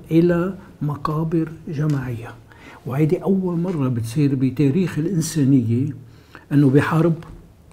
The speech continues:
بصير بيتحول الطرف الآخر إلى مقبرة.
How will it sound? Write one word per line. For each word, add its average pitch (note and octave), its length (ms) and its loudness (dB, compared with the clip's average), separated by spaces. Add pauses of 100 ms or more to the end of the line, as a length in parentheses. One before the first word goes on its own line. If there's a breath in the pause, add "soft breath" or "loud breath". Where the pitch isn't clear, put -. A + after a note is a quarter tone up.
(920 soft breath)
بصير D#3+ 500 2 (680 soft breath)
بيتحول B2+ 920 -2 (1040)
الطرف E3+ 480 0
الآخر D#3 560 -6
إلى D3+ 240 -4
مقبرة. - 420 -8